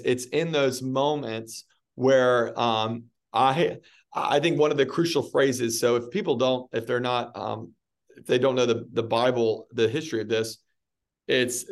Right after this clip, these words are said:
that this guy, Joseph, gets a dream from God, gets rejected, gets thrown into jail, gets sold off into slavery, gets wrongfully accused,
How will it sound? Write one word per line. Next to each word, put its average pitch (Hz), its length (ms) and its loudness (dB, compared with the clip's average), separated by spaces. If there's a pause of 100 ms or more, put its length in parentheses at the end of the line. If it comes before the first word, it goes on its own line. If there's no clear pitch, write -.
that 131 300 0
this 151 280 -2
guy, 131 340 2
Joseph, 123 560 0
gets 117 160 -8
a 120 60 -10
dream 135 240 -4
from 127 180 -4
God, 110 360 0
gets 113 180 -4
rejected, 120 500 -2
gets 113 160 -8
thrown 131 200 0
into 113 180 -2
jail, 117 340 0
gets 113 240 -6
sold 135 220 2
off 123 160 0
into 117 160 -6
slavery, 110 540 -6
gets 117 180 -2
wrongfully 135 460 -2
accused, 104 480 -8